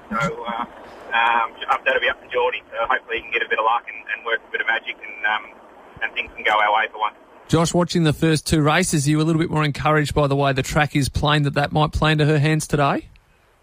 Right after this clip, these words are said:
Speaker 1: Absolutely. Um, she has a bit of a tendency to lay in, so we're always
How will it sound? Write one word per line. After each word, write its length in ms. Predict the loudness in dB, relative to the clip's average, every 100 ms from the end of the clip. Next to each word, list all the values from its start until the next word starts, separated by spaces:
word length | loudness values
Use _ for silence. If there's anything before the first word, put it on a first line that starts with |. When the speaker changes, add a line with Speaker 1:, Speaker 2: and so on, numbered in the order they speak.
| _
Speaker 1:
Absolutely. 640 | -10 -8 -4 -2 2 0 -2 0
Um, 880 | 2 2 2 2 0 -4 -8 -12 -14 -12 -10 -10 -6
she 80 | 0
has 160 | 0 0
a 20 |
bit 140 | -2 -2
of 40 |
a 60 | -4 -4
tendency 400 | -4 -4 -6 -2
to 80 |
lay 400 | 0 0 -2 -4
in, 140 | -6 -10 -20 -4
so 140 | 0 2
we're 160 | 2 2
always 240 | 0